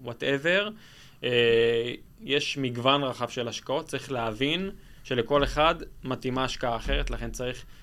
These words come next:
אה, לבנות חליפת השקעה מותאמת אישית לכל אחד. להבין מה נכון לכל בן אדם, לפי הרמות סיכון שלו, הסטטוס הכלכלי שלו, היעדים הכלכליים שלו, ובתוך זה להבין שיש באמת, אה, מניפה וקשת רחבה. אה,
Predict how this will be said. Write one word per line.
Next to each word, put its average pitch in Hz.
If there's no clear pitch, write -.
אה, 110
לבנות 127
חליפת 131
השקעה 151
מותאמת 156
אישית 156
לכל 156
אחד. 160
להבין 120
מה 147
נכון 156
לכל 143
בן 135
אדם, 135
לפי 123
הרמות 127
סיכון 156
שלו, 147
הסטטוס 135
הכלכלי 135
שלו, 147
היעדים 123
הכלכליים 151
שלו, 175
ובתוך 123
זה 202
להבין 143
שיש 156
באמת, 156
אה, 123
מניפה 131
וקשת 147
רחבה. 110
אה, 117